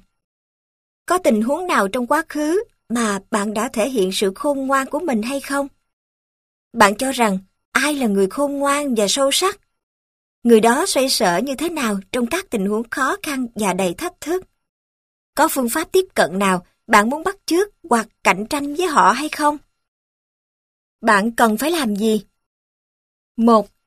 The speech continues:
hãy liệt kê ra danh sách những người rất khôn ngoan mà bạn từng quen biết.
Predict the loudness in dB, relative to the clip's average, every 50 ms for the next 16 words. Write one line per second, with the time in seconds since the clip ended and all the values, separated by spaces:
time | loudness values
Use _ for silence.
0 | _ _ _ _ -6 -2 0 0 2 2 2 2 2 0 0 0 -2 0 0 0
1 | 2 4 4 4 4 2 0 0 0 0 0 -2 -2 -2 -2 -2 -2 0 0 2
2 | 2 2 2 0 -2 -4 -2 -2 -2 -4 _ -8 -2 -2 0 0 0 0 0 0
3 | 2 2 0 0 -4 _ _ _ _ -6 -2 0 0 0 0 -2 -2 -4 -4 -2
4 | -2 -4 -4 -2 -4 -4 -2 -2 -2 -2 -2 -2 -2 -2 -4